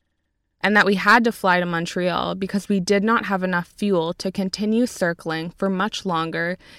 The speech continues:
in case we could not land in Halifax. When we landed in Montreal, everyone clapped. I've seen posts online of people making fun of others who clap when the plane lands.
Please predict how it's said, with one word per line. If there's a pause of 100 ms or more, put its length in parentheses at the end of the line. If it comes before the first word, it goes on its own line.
(140)
in
case
we
could
not
land
in
Halifax. (800)
When
we
landed
in
Montreal, (600)
everyone (100)
clapped. (1200)
I've
seen
posts
online
of
people
making
fun
of
others
who
clap
when
the
plane
lands.